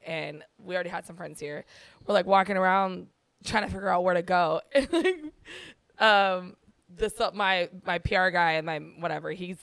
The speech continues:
he picks us up and, like, we're trying to shove all these people in this tiny little cars. Like, his niece came and picked us up. So it was, like,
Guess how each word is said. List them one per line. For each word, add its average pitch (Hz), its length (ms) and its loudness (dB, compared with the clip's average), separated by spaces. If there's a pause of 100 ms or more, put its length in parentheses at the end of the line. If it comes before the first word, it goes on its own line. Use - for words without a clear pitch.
he 190 200 -12
picks 185 240 -6
us 180 140 -6
up 175 160 0
and, 156 140 -6
like, 156 260 -8 (1080)
we're 254 160 -2
trying 247 200 4
to 220 60 0
shove 208 400 4 (280)
all 220 260 8
these 226 240 -2
people 220 380 -4
in 214 60 -2
this 214 160 -8
tiny 208 360 -4
little 208 220 -2
cars. 202 420 4
Like, 196 140 -6
his 185 160 -12
niece 196 260 -10
came 226 200 -4
and 240 120 -12
picked 247 160 -8
us 254 140 -10
up. 269 260 -2 (400)
So 226 120 -6
it - 40 2
was, 220 80 -4
like, 220 200 -4